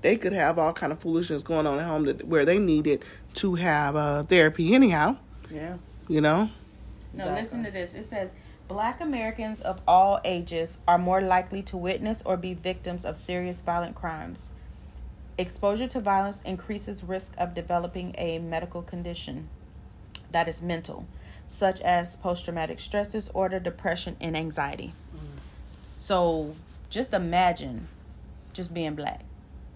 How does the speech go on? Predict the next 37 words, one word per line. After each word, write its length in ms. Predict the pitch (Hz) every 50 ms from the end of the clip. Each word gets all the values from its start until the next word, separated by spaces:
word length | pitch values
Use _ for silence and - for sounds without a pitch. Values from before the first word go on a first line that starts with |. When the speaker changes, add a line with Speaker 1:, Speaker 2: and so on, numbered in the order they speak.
| - - - - - - - - - - - - - - - - - - - - - - -
Speaker 3:
Then 460 | 165 185 190 175 170 160 160 170 160
you 120 | 160 175 175
went 200 | 175 165 160 165
through 100 | 175 160
a 40 |
traumatic 460 | 156 - 175 170 160 156 156 156 - -
event 380 | 151 147 160 156 143 123 - - - - - - - -
and 140 | 175 175 170
you 80 | 165
had 200 | 175 175 156 -
to 60 | - 147
shut 260 | - - 170 156 160
up 180 | 165 160 -
about 260 | 156 147 147 143 147 -
it 100 | - -
'cause 340 | - 165 156 147 - -
your 120 | - 156 156
family 380 | - - 160 156 156 151 147
said, 400 | 143 - - 156 151 151 147 147 -
"Shh, 520 | - - - - - - - - - - - - - -
Speaker 1:
Mm. 200 | - 143 139 139 139 139 - -
Speaker 3:
we 100 | 175 170
can't 280 | 175 - 165 151 147 147
do 140 | 156 151 143
that 180 | - - -
here." 240 | - 151 - - - - - - - - - - - - - - - - - - - -
Speaker 2:
Mm. 240 | 139 143 135 127 117 110 - - - - - - - - 160 156
Speaker 3:
But 200 | 156 190 175 -
the 120 | - - -
odds 240 | 180 180 175 170 175
are 100 | 165 - -
already 320 | 175 175 170 170 165 165
stacked 360 | 160 - - 175 143 - -
against 360 | 139 143 151 131 - - -
you. 120 | 160 156 - - - -
Speaker 1:
Right. 320 | 160 156 147 139 131 - - - - - - - - - - - - - - - - - - - - - - - - - -
Huh. 120 | 160 135